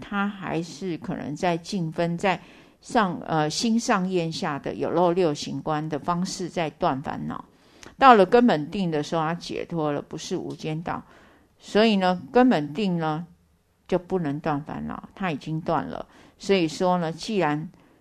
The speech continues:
呃，它是依根本定而修，就不能断烦恼。第二个，圣解作意相应，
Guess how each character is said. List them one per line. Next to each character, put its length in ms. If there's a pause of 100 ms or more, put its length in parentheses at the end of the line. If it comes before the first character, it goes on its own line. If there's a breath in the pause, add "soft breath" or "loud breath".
(120)
呃， 340
它 180
是 200
依 180
根 240
本 160
定 240
而 100
修， 280
就 120
不 140
能 220
断 240
烦 200
恼。 140 (460 soft breath)
第 100
二 80
个， 240
圣 320
解 160
作 260
意 160
相 300
应， 240